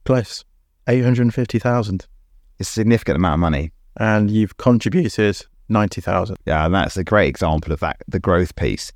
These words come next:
Speaker 1: Exactly. So people who say, "Oh, I'll just stick it in a savings account."
Speaker 2: Yeah, yeah, yeah.
Speaker 1: Mm.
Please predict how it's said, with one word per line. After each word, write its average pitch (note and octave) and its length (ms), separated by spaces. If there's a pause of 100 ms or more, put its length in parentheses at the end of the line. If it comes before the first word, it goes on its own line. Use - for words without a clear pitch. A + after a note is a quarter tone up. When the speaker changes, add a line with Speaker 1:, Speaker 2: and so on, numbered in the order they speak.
(200)
Speaker 1:
Exactly. B2 440
So B2+ 260 (100)
people C3+ 300
who A#2+ 140
say, G#2+ 420 (400)
"Oh, A#2 160
I'll G#2+ 120
just G2 160
stick A2+ 160
it G2 60
in G#2 100
a G2 40
savings G2+ 400
account." - 380 (240)
Speaker 2:
Yeah, D#2+ 200 (200)
yeah, A#1 220
yeah. G1+ 200
Speaker 1:
Mm. A2+ 120